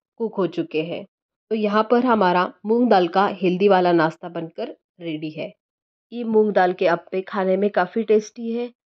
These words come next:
साथ ही में ये हेल्दी भी है। मैं चाहती हूँ आप मेरे इस रेसिपी को एक बार ज़रूर ट्राई करें और अगर रेसिपी पसंद आती है तो कमेंट में बताएं। जल्दी मिलते हैं ऐसे ही नए और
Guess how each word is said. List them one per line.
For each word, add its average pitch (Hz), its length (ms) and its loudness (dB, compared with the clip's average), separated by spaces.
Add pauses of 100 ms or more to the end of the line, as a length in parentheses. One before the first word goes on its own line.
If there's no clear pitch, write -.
(160)
साथ 180 220 -12
ही 208 40 -6
में 185 120 -2
ये 202 180 0
हेल्दी 170 400 -4
भी 170 180 -6
है। 170 140 -6 (880)
मैं 226 160 0
चाहती 247 380 2
हूँ 208 240 4
आप 185 280 2
मेरे 190 240 2 (340)
इस 233 200 -12
रेसिपी 190 360 -2
को 190 240 -2
एक 185 200 2
बार 180 140 0
ज़रूर 165 320 2
ट्राई 151 300 -2
करें 151 260 -6 (360)
और 185 100 -2
अगर 202 200 2
रेसिपी 196 340 2
पसंद 202 340 -8
आती 202 320 -6
है 226 80 -2 (280)
तो 240 80 -8
कमेंट 196 420 -2
में 185 140 -2
बताएं। 160 340 -12 (500)
जल्दी 220 300 -4
मिलते 240 320 2
हैं 233 200 0 (200)
ऐसे 196 280 2
ही 240 160 4
नए 196 320 4 (340)
और 185 240 -8